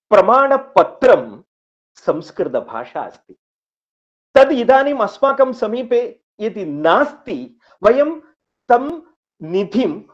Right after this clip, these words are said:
प्राप्तुं न शक्नुमः। इदानीं यदा वयं संस्कृतं प्राप्नुमः,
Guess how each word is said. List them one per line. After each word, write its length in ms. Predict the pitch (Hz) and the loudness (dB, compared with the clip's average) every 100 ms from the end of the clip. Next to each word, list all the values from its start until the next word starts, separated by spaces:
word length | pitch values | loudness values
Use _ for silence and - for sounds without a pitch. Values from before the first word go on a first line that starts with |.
| _ _ | _ _
प्राप्तुं 640 | 165 165 233 - - 302 311 _ 214 | 2 2 2 -6 -10 -10 -12 _ -6
न 140 | 294 | -4
शक्नुमः। 720 | 320 269 - 233 196 151 156 - _ _ _ _ _ _ _ - | -2 -4 -4 -6 -6 -8 -10 -20 _ _ _ _ _ _ _ -4
इदानीं 440 | 139 135 190 285 - _ - | -2 -2 -4 -8 -12 _ -8
यदा 220 | 143 143 | -2 -2
वयं 340 | 135 135 131 | -2 -6 -10
संस्कृतं 680 | - 127 127 - 147 - 104 | -14 -16 -16 -10 -8 -8 -10
प्राप्नुमः, 840 | _ 135 156 208 208 180 131 131 | _ 0 0 2 -2 -2 -4 -8